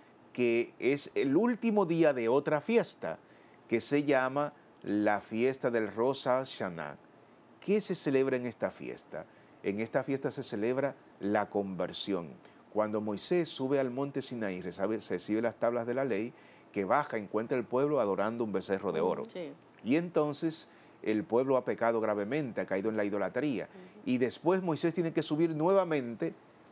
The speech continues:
Speaker 1: al monte durante cuarenta días y cuarenta noches más. Él tiene que hacer ahora las tablas para que Dios escriba allí los diez mandamientos, el decálogo.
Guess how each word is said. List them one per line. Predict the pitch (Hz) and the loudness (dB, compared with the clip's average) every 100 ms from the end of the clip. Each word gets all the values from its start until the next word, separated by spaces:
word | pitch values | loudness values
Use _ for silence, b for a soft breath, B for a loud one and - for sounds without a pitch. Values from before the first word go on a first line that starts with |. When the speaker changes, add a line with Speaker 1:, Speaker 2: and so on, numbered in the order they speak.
| - | 0
Speaker 1:
al | 127 143 | 2 2
monte | 143 131 120 135 160 - | 2 0 0 -4 -4 -2
durante | 107 110 104 104 | 0 0 0 -2
cuarenta | 110 107 110 110 117 | 2 0 0 0 0
días | 139 135 110 | 2 0 0
y | 101 | -2
cuarenta | 104 104 113 123 | -2 -2 0 0
noches | 131 156 | 0 -2
más. | 139 139 - | 0 -2 2
Él | 123 143 | 2 2
tiene | 139 143 | 0 -2
que | 135 | -2
hacer | 92 117 123 | -4 0 2
ahora | 110 120 | 4 4
las | 104 - | 0 0
tablas | 110 95 110 139 - B B B - | 0 0 -2 -4 -8 B B B -2
para | 98 95 | 0 0
que | 95 | -2
Dios | 92 107 117 | -2 -4 -4
escriba | 101 110 110 107 101 92 | -4 -2 0 0 0 0
allí | 98 90 101 107 92 | -4 -6 -4 -4 -4
los | 87 85 | -8 -8
diez | 98 98 | -8 -6
mandamientos, | 110 117 135 117 117 110 | -6 -2 -2 -2 -6 -6
el | 120 | -4
decálogo. | 107 107 104 123 | -4 -2 -2 -4